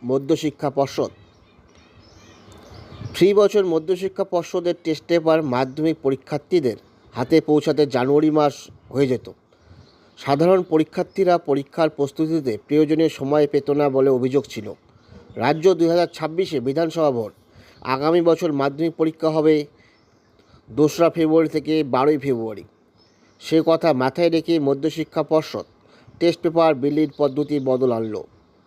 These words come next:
পর্ষদ সচিব সুব্রত ঘোষ শুক্রবার এক বিজ্ঞপ্তিতে জানিয়েছেন,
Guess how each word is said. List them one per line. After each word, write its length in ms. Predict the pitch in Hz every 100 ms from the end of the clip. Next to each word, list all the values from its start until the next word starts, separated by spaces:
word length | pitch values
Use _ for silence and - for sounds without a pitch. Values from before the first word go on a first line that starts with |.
| - - _ _ _ - - -
পর্ষদ 320 | 156 156 196
সচিব 360 | 180 180 190 180
সুব্রত 440 | 180 151 170 165
ঘোষ 580 | 170 135 147 135 - -
শুক্রবার 460 | 151 - 165 160
এক 320 | 143 147 131 117
বিজ্ঞপ্তিতে 580 | 135 151 147 156 143
জানিয়েছেন, 500 | 123 120 139 143 127